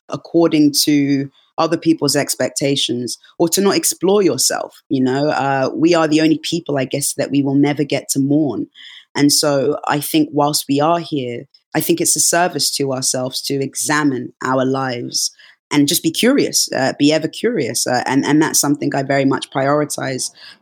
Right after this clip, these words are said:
And so for me, I would say that happened, um, my brother passed in two thousand twelve, the end of two thousand twelve, December.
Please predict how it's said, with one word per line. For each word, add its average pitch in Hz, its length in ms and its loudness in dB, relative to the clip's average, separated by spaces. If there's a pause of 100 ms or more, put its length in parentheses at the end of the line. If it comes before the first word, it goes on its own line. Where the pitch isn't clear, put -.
And 143 160 4
so 147 420 2 (220)
for - 180 0
me, 180 260 4
I 156 160 2
would 151 160 0
say 147 340 2
that 143 200 0
happened, 147 540 2
um, 151 480 0 (440)
my 151 100 0
brother 170 260 0
passed 175 480 0
in 147 60 2
two 135 180 -2
thousand 127 340 -4
twelve, 131 220 -2
the 127 180 -2
end 170 220 0
of 135 80 -6
two - 140 -12
thousand 120 360 -4
twelve, 117 220 -6
December. 147 640 -2